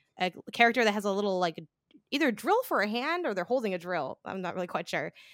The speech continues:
Um, and it is platformer-esque, I would say. I mean, it's, you jump, so I kinda consider it a platformer, but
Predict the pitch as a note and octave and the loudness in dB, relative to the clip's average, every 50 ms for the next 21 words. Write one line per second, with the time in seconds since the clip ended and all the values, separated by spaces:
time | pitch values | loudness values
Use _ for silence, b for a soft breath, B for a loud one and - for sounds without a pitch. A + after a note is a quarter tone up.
0 | B B B - - A3 A3 A3 G#3+ G#3+ G#3 G3+ - A3 A3+ A3+ A3+ A3+ A3+ A3+ | B B B 0 2 4 4 6 4 4 2 0 0 0 2 4 4 6 6 6
1 | A3+ A3 A3 G#3+ - - _ _ _ _ _ _ _ _ _ _ _ - - F#4 | 6 6 4 4 0 -6 _ _ _ _ _ _ _ _ _ _ _ 4 6 6
2 | F#4 - F#4+ F4 D#4+ - - G#3 G#3+ B3 D4+ - - D4 C#4 C#4 D4 - - - | 6 6 2 2 2 2 4 6 6 6 4 0 -2 -2 0 0 -2 -4 -2 0
3 | D4 D4 D4 C#4+ B3+ G#3+ G3 F#3+ F#3 - - - G#3 G#3+ E3+ D3+ E3+ E3+ F3+ E3+ | 2 2 2 2 2 2 2 0 -2 -6 -12 -6 -6 -6 -6 -2 0 0 2 2
4 | D#3 E3+ F3 - - E3+ D#3+ D#3+ E3 D#3+ E3 - _ - F3 E3 D3+ E3+ E3 - | 0 -2 -6 -4 -2 0 0 2 2 0 -2 -4 _ -6 -4 -4 -4 -6 -6 -6
5 | F3 D#3+ D#3+ D#3 D3+ - - C#3+ D#3 - - D#3+ E3 E3 E3 D#3+ - E3+ - | -4 -4 -2 -4 -4 -4 -4 -6 -4 -4 -6 -4 -4 -4 -4 0 0 0 0